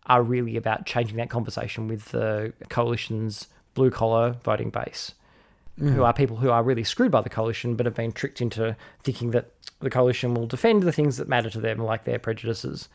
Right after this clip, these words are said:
Speaker 1: or their, you know, hatred of the people slightly further down the ladder. And that's bullshit, and I, I feel like that's, that's the fertile ground that we can appeal to.
Speaker 2: Yeah.
Speaker 1: But yeah,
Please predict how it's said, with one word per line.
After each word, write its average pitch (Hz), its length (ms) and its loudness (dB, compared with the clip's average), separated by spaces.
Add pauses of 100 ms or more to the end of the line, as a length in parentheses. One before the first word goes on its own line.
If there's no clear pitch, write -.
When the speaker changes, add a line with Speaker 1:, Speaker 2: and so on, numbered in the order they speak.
Speaker 1:
or 113 260 2
their, 110 420 2
you - 120 -4
know, 113 120 -2
hatred 117 320 -2
of 107 60 -4
the 107 40 -6
people 113 240 -2
slightly 117 320 -4
further 117 220 -4
down 113 160 0
the 113 80 -2
ladder. 117 300 0 (100)
And 143 160 0
that's 151 200 2
bullshit, 131 420 -6
and 110 80 -6
I, 107 100 -6 (140)
I 117 80 -2
feel 117 160 -4
like 107 140 -6
that's, - 280 -10 (100)
that's - 380 2
the 120 360 -2
fertile 117 540 -2
ground 110 360 -4
that 117 100 -8
we 117 140 -4
can 107 320 -8
appeal 135 300 -8
to. - 260 -10 (380)
Speaker 2:
Yeah. 113 180 4
Speaker 1:
But 156 80 0
yeah, 147 440 4